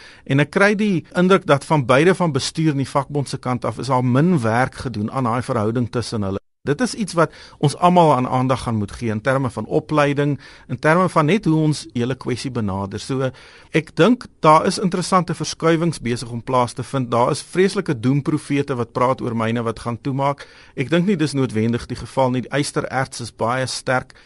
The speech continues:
Interessante ontwikkelings wat in die Noord-Kaap gebeur. Daar maak nuwe myne in ystererts oor. Posmasburg is 'n baie interessante dorp.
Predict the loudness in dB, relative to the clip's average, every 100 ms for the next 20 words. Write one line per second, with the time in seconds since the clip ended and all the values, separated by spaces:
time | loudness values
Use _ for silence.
0 | -20 -10 -4 -4 2 2 2 -2 -2 -4
1 | -4 -4 -4 -4 -6 -4 -2 0 2 0
2 | -2 -2 -2 -2 -6 -10 -8 -8 -2 0
3 | 0 0 0 0 -2 -2 0 0 0 -2
4 | -4 -6 -8 -6 -6 -6 -8 -4 -4 -4
5 | -10 -20 -6 -2 -2 2 0 2 0 0
6 | -4 -2 0 0 -2 -6 -6 -8 -6 -8
7 | -4 -4 -4